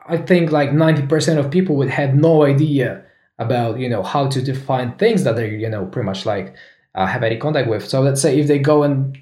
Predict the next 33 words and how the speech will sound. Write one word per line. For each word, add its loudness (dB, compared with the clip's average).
touch -8
trading, 2
so -4
they 0
firstly 2
need 4
to -2
understand 0
and 2
realize 2
what -4
the -6
trading 4
is, -8
right? -6
How -2
can 0
you 4
be 2
successful -2
trader 0
not 0
knowing -2
what -6
trading 2
is, -4
not 0
really 0
being -2
able -2
to -8
define 0
it -4